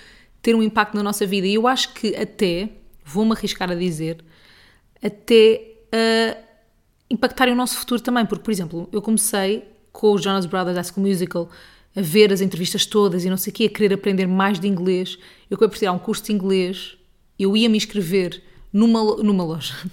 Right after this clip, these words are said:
<laughs> ia me inscrever numa escola de moda em Londres, ou seja, pod-,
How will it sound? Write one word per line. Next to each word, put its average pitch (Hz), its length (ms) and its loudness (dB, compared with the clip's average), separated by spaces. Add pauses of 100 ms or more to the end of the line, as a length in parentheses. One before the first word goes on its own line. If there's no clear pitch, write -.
(420)
<laughs> - 640 -20
ia 208 100 0
me 196 80 -2
inscrever 180 480 -2 (440)
numa 240 180 2
escola 214 260 -2
de 175 80 -4
moda 190 200 0
em 185 40 0
Londres, 175 340 -2
ou 214 80 -2
seja, 180 140 -10 (720)
pod-, 220 220 -2